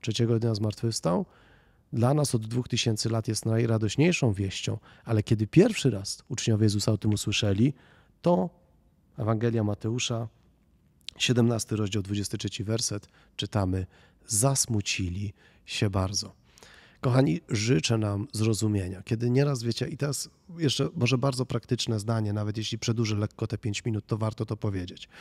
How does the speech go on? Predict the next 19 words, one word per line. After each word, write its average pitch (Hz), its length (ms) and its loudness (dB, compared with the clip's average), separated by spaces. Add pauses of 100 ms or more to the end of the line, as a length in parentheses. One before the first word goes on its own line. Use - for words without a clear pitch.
(300)
Bo 127 60 0
może 120 180 4
powiedzieć, 123 260 2
„No 165 120 4
okej, 104 300 2
jestem 117 300 2
smutny 101 400 0
i 104 40 -4
co - 140 -2
z - 80 -4
tego?” 101 320 -4 (600)
Ale 123 420 2 (640)
może 113 220 4
na 131 100 8
niektóre 170 680 4
wydarzenia 123 600 2
w 120 60 -6
naszym 117 340 -2
życiu, 104 480 -2